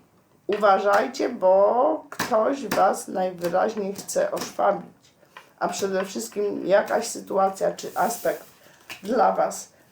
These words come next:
nie pracuje, moi drodzy. Zobaczymy, a,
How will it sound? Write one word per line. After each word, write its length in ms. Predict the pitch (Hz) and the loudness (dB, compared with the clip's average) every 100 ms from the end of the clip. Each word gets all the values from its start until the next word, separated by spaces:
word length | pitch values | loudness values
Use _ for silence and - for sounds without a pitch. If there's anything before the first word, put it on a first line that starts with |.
| _ - 214 | _ -12 -2
nie 540 | 233 247 254 254 247 _ _ - | 2 2 2 -2 -10 _ _ -14
pracuje, 1200 | - 214 202 - - - - - 240 185 139 85 - - - - _ _ | 0 2 2 -2 -12 -12 -8 -2 2 2 0 -8 -12 -16 -20 -20 _ _
moi 320 | 190 175 165 170 | -4 -2 -2 -4
drodzy. 560 | - 156 - - - - - _ _ _ _ - - - - - - - - - | -8 -4 -4 -6 -14 -16 -20 _ _ _ _ -20 -20 -20 -18 -18 -18 -14 -14 -8
Zobaczymy, 1000 | 202 226 220 - - - 269 240 269 262 - - - - - - - - - - _ - - _ _ _ _ - _ - - - - - - - | -2 0 2 0 0 -4 -2 0 -2 -4 -14 -18 -20 -20 -20 -20 -18 -18 -18 -20 _ -20 -20 _ _ _ _ -20 _ -18 -18 -10 -10 -10 -12 -2
a, 260 | 190 170 | 0 0